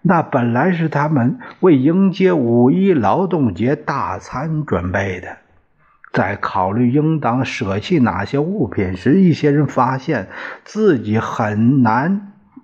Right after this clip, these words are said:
忍住眼中的泪水。他们意识到自己可能永远都不会再一次见到留在那些发了霉的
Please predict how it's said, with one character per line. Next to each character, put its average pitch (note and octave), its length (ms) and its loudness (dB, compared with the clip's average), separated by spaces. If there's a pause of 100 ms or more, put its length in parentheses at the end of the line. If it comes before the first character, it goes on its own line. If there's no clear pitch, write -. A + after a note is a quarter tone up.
(680)
忍 A2+ 500 -2
住 B2 360 0
眼 G2 480 -4
中 A#2+ 220 -4
的 A2 120 -2
泪 G2 240 -6
水。 - 400 -16 (640)
他 A2+ 200 -2
们 G#2+ 280 -4
意 G#2+ 220 -4
识 - 200 -10
到 - 360 -14 (160)
自 G#3 260 -2
己 A#2 140 0
可 G#2+ 300 -2
能 B2 160 6
永 C#3 500 4
远 G2+ 300 0
都 D3 160 -2
不 D#3 180 -8
会 B2 280 0 (680)
再 C#3 300 -4
一 G2+ 160 -4
次 - 500 -10 (280)
见 A2 400 -2
到 A2+ 320 -8 (120)
留 B2+ 400 0
在 F#2+ 220 -4
那 A2+ 300 0
些 A2 240 -4
发 A2+ 400 -6
了 G#2+ 140 -4
霉 G2+ 240 -8
的 - 180 -6